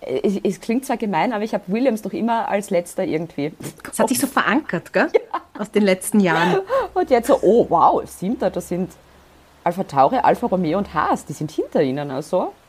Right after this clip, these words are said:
Speaker 2: Es läuft.
Speaker 1: können schon sagen, ist eine erfolgreiche Saison gewesen, weil
Speaker 2: Ja.
Speaker 1: ich glaub nicht, dass die anderen so <laughs> viele Punkte aufholen, nämlich fünfzehn haben Williams. <laughs>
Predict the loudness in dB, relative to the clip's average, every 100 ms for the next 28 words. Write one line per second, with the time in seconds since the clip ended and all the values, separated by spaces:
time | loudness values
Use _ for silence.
0 | _ -8 0 4 4 2 -4 -16 -20 -16
1 | -2 0 0 0 -2 2 4 4 2 2
2 | 0 0 -2 0 -2 -2 -4 -4 -4 -4
3 | -4 -6 -6 -2 0 0 -4 -2 -4 -2
4 | -4 -4 -6 -4 0 0 0 -2 -2 -6
5 | -10 -18 2 4 4 0 2 2 6 2
6 | 4 2 2 -2 -2 -2 2 4 4 4
7 | 4 4 2 0 -6 -2 0 0 -6 0
8 | 0 0 -12 0 2 2 -4 _ -2 0
9 | 2 0 -4 -14 _ _ -4